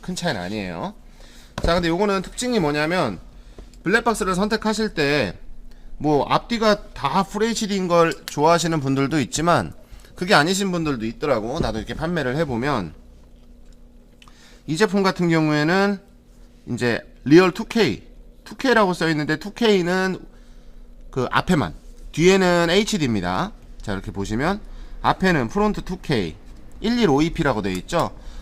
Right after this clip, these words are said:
우리가 평소에 많이 볼 수 있는 영상은 거진 다 일공팔공 P라고 보시면 돼요.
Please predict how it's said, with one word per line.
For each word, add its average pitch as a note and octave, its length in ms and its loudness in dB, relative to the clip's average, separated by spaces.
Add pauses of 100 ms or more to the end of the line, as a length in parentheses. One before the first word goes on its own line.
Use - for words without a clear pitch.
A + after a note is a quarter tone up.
(140)
우리가 G#3+ 340 2
평소에 E3 800 4 (500)
많이 D3 540 2 (640)
볼 C#3+ 160 0
수 E3 140 -2
있는 D3+ 220 2
영상은 C#3 580 0
거진 C#3 400 0
다 C#3 200 6
일공팔공 F3 680 0
P라고 A#2 300 -2
보시면 F2+ 380 -6
돼요. D#2 320 -10